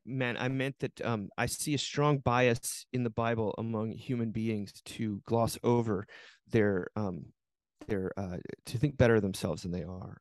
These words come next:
uh, or to gloss over their own hypocrisies. And in fact, when you are, uh, a lack of transparency about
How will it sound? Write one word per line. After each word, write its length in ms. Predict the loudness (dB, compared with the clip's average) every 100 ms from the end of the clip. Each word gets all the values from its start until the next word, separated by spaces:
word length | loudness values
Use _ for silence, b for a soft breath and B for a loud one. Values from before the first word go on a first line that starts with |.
| -10
uh, 160 | -8 -4
or 160 | -2
to 160 | 0 0
gloss 360 | 4 6 6 6
over 160 | 4
their 160 | 6 6
own 140 | 6
hypocrisies. 920 | 2 -2 -2 -4 -6 -8 -6 -12 -12 -16 B B B B B 2
And 140 | 4
in 80 | 4
fact, 640 | 0 0 4 4 2 -4 -8
when 220 | 0 2
you 240 | 4 4 6
are, 320 | 4 2 -2
uh, 180 | -6 -10 -14 -16 -12
a 60 | -4
lack 320 | 0 0 -2
of 60 | -6
transparency 960 | -2 -2 -4 -4 0 -2 -4 -12 -12 -10
about 540 | -2 0 2 0 -4